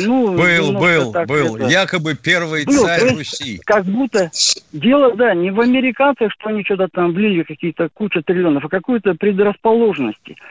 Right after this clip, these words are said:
Speaker 1: Вот у меня теперь, знаете, какая гипотеза есть? Вы, конечно, щас вот прям сразу меня не, не материте, не ругайте, а просто так можете посмеяться и сказать, эти гражданские вообще там это самое. Глупости выдумывать. Смотрите, какой вопрос. Пока мы его не решим, потому что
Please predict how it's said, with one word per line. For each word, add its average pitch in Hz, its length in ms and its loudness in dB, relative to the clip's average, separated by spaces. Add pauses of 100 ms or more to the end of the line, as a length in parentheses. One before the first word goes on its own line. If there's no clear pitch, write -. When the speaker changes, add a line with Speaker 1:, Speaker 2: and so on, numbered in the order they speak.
(420)
Speaker 1:
Вот 214 280 2
у 254 40 2
меня 240 280 2
теперь, 208 340 -2
знаете, 233 280 0
какая 185 260 -2
гипотеза 170 600 0
есть? 143 240 0
Вы, 190 120 0
конечно, 185 380 -2
щас 180 220 0
вот 165 120 -8
прям 160 220 0
сразу 180 280 0
меня 143 280 2
не, 147 420 2
не 165 80 4
материте, 185 500 2
не 160 140 4
ругайте, 165 500 0
а 156 80 0
просто 202 340 -4
так 131 220 -2
можете 143 600 -2
посмеяться 196 600 0
и 170 60 -4
сказать, 175 340 -6
эти 190 220 -4
гражданские 156 760 -2
вообще 139 280 -4
там 117 220 -2
это 107 280 -8
самое. - 260 -10 (760)
Глупости 165 480 0
выдумывать. 143 420 0
Смотрите, 185 460 0
какой 135 300 -2
вопрос. 120 320 -4 (760)
Пока 170 280 0
мы 170 120 0
его 170 120 0
не 180 80 2
решим, 190 220 0
потому 208 280 2
что 208 240 0